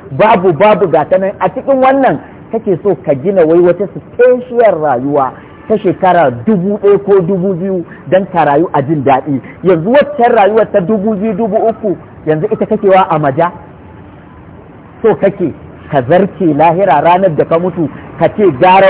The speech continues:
wannan rayuwar ta bala'in nan, domin in aka yi ma, in aka yi wayarin kabarinka daga wuta, ai ka ga rishin azanci ne.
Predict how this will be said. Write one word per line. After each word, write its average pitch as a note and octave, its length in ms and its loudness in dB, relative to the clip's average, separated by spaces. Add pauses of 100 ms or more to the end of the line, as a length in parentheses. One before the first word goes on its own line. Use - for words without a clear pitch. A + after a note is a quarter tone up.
wannan G3 280 4
rayuwar D3+ 460 2
ta F3+ 100 0
bala'in D#3 440 0
nan, D3+ 160 -6 (1120)
domin C#3+ 300 0
in F#3 140 -8
aka F#3 260 0
yi E3+ 240 4
ma, E3+ 240 2 (340)
in F3+ 180 -4
aka G3+ 220 0
yi E3+ 160 4 (100)
wayarin F#3+ 520 4
kabarinka E3+ 500 0
daga C3 200 0
wuta, D#3 360 -4 (4000)
ai D3+ 80 -10
ka F#3+ 140 2
ga F#3+ 100 2
rishin F3 320 -4
azanci B2 420 -8
ne. A2 140 -12